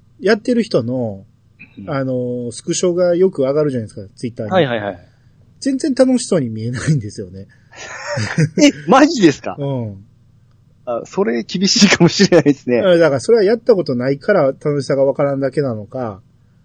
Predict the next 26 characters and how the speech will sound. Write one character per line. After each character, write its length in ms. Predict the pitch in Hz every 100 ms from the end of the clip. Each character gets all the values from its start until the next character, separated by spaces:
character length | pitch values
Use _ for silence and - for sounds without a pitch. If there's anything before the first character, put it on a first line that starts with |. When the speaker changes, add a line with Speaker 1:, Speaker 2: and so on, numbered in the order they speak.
| _ _ _ -
Speaker 2:
シ 200 | 220 208
ミ 120 | 233
ュ 20 |
レ 140 | 269
ー 20 | 269
シ 100 | 131
ョ 60 |
ン 60 | 98
は？ 240 | 82 131 - _ -
Speaker 1:
シ 180 | -
ミ 100 | 294
ュ 40 | 320
レ 60 |
ー 40 | 262
シ 80 | 147
ョ 20 |
ン 40 |
嫌 180 | 151 147
い 20 | 127
じ 40 |
ゃ 40 |
な 60 | 110
い 40 |
で 40 | 98
す 100 |
よ。 80 | 101